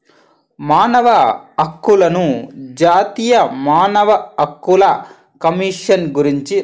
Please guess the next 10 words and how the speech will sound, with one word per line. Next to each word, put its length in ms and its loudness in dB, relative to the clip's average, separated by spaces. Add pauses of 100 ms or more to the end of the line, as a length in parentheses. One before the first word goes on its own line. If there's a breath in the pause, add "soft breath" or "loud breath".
(160)
రాయండి. 600 -2 (720 soft breath)
మానవ 560 0 (300)
హక్కులను 720 -2 (1040 loud breath)
జాతీయ 540 0 (220)
మానవ 440 2 (120)
హక్కుల 440 -2 (280)
కమిషన్ 640 -2 (200)
గురించి 380 -2 (100)
రాయండి. 440 0 (120)
దీన్ని 360 -4